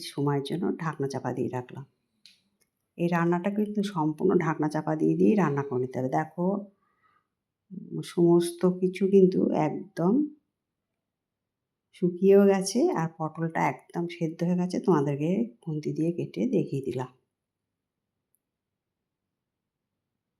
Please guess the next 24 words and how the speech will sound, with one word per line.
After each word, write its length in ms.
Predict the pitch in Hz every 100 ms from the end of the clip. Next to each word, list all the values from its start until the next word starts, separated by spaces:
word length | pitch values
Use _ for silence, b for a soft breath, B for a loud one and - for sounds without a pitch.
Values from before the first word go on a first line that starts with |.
| _ _ _ _
এটা 200 | - 175 175
কিন্তু 220 | 185 185
একদম 240 | 170 170 180
ঝোল 240 | 180 165 175
ঝোল 160 | 185 175
হবে 160 | 175 170
না, 120 | 190 240
এরকম 240 | 156 147 156
গ্রেভি 280 | 139 147 151
গ্রেভি 280 | 151 156 151 151
ভাবই 360 | 156 151 233 247
হবে। 240 | 160 135 135 _ _ _ _ _ _ _ _ _ _ _ _ -
এরপরে 340 | 156 156 175 180
শেষকালে 560 | 156 160 - - 151 147 180
আমি 120 | 165 160
কিছুটা 440 | 156 156 160 170 170 247 - _ _ _
আমসত্ত্ব 580 | - 147 147 - 160 - 156
দিয়ে 140 | 147 127
দিলাম। 220 | - 131 - 139
আজকে 260 | 139 - 160
আমি 160 | 165 165 -
তোমাদেরকে, 480 | 147 151 160 160 175 147
বন্ধুরা, 380 | 151 175 170 175 208 B B B - 147
আমসত্ত্ব 560 | 151 147 156 156 -